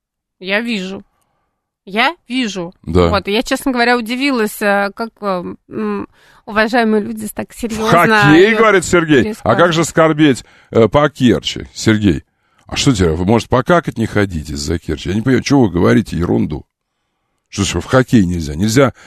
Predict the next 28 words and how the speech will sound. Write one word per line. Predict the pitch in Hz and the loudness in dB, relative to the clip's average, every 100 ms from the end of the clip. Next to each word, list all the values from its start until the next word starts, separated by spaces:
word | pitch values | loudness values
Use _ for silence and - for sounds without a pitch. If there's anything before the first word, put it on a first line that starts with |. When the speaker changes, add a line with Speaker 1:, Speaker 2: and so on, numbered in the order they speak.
| - 98 | -8 0
Speaker 2:
нельзя | 120 113 151 | 2 4 2
на | 127 | 2
пробежку, | 120 117 101 135 135 - | 2 2 4 4 4 0
значит, | 101 101 - 92 | -4 -4 -4 -4
выйти. | 92 78 - - - | -2 -2 -6 -10 -6
Хоккей — | 107 180 | 0 2
это | 143 95 | 2 0
спорт». | - 120 107 - - | -8 -6 -6 -8 -14
Speaker 1:
Вы | 214 | -6
тоже | 262 269 | -4 -4
все | 247 233 | -6 -10
кружки | 214 233 - 294 | -8 -10 -10 -10
свои | - 247 202 | -6 -4 -4
отменили? | 190 220 214 214 196 180 180 - | -4 -6 -2 -2 -2 -6 -6 0
Speaker 2:
Не-не, | 131 139 | 4 4
хоккей — | - 135 - 208 160 | 2 2 2 4 4
это | - | 2
Speaker 1:
В | 120 | -2
связи | 104 98 | -4 -2
с | |
Speaker 2:
спорт. | 170 147 101 | 2 2 2
Speaker 1:
этим? | 113 | -2
Speaker 2:
Вы | |
что | - 156 | 0 0
теперь, | - 113 101 _ _ - | 0 0 0 _ _ -4
вы | 107 151 | 0 0
что | - 165 127 | 2 2 2
теперь, | 104 - 110 | 0 2 2